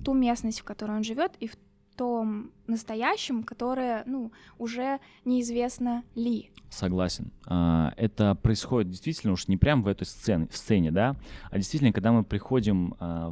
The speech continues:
Speaker 2: в Манчестер, приезжаем в Манчестер вместе с Ли,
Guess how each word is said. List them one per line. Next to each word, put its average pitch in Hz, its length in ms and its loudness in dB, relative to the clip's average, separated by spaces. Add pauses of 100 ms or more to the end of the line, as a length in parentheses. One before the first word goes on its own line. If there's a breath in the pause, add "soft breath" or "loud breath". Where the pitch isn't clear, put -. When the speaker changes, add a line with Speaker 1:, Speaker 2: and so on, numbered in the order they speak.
(140)
Speaker 2:
в 92 420 0
Манчестер, 107 540 0
приезжаем 101 420 2
в 87 40 2
Манчестер 110 420 2
вместе 101 360 4
с 90 300 -2
Ли, 95 300 4